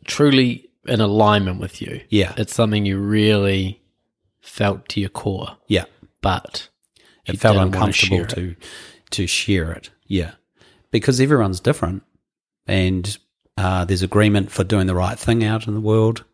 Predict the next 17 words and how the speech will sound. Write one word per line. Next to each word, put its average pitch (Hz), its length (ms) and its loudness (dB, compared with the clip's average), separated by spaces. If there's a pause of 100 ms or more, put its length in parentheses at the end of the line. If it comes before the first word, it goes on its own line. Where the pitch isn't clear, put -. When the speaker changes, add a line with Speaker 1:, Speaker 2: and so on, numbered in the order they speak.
(160)
Speaker 2:
or 85 180 -6
being, 92 520 0
towing 101 320 0
the 98 80 0
line, 107 560 2 (360)
being 98 220 0
a 90 40 -8
good 104 320 0
boy. 101 340 2 (960)
Not 135 200 4
that 104 160 0
my 95 200 2
things 98 360 0
were 90 160 -2
weird 95 360 2
and 85 160 -2
wacky, 101 540 -2